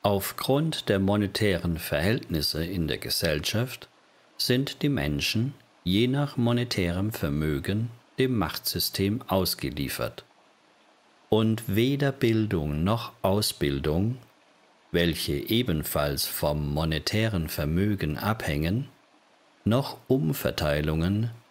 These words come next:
werden und sollen daran etwas ändern, dass sich Geld durch nachfolgend beschriebene Abläufe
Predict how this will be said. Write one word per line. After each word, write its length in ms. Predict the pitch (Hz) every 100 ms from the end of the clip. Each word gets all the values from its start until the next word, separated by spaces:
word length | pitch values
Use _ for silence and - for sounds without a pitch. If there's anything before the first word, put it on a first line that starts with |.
| _
werden 720 | 73 73 98 120 131 147 147 151 -
und 260 | 135 151 160
sollen 640 | - - 123 113 82 76
daran 380 | 80 78 78 78
etwas 420 | 92 85 65 -
ändern, 640 | - 101 101 87 60 85 117 - _ _ _ _ _ _ -
dass 280 | 117 113 -
sich 280 | 110 - - -
Geld 520 | 123 104 76 - - _ _ _ -
durch 300 | 64 64 -
nachfolgend 960 | 78 90 92 - 110 110 113 113 117
beschriebene 680 | - - 90 92 78 71 67
Abläufe 800 | 82 80 95 95 104 104 113 117